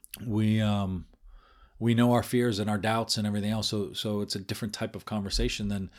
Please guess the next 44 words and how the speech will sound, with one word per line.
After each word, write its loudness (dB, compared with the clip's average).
than -4
the 0
false 2
one 2
we 0
typically -4
give -2
to 0
our 2
colleagues -2
at -4
work -2
or 2
when 4
we 4
go 2
out 2
networking 0
or, 2
or, -6
or -2
any -2
of -2
that. -2
I, 2
I 4
do 8
believe 10
there 6
are 4
very 6
few 0
people 0
out -4
there -6
who 0
have 0
someone 2
close 2
enough -4
that -6
they -2
can -6
trust 0